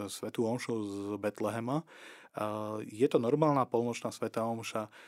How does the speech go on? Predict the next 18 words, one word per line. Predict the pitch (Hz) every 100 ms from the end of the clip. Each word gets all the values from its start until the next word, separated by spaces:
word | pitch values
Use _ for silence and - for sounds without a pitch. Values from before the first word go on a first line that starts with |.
| -
Takisto | 117 151 - -
sa | 131
spieva, | - - 123 117 113 107 104 -
e, | 117 110 107 104 101 98
v | 95 -
podstate | - - 117 110 104
Tichá | - 117 131 113
noc, | 107 117 - -
e, | 120 107 104
len, | - 120 120 -
len | 143
ju | 147
spievate | - 135 127 131 123
v | 120
inom | 117
jazyku. | 113 107 101 - 95
Takže, | 117 104
e, | 113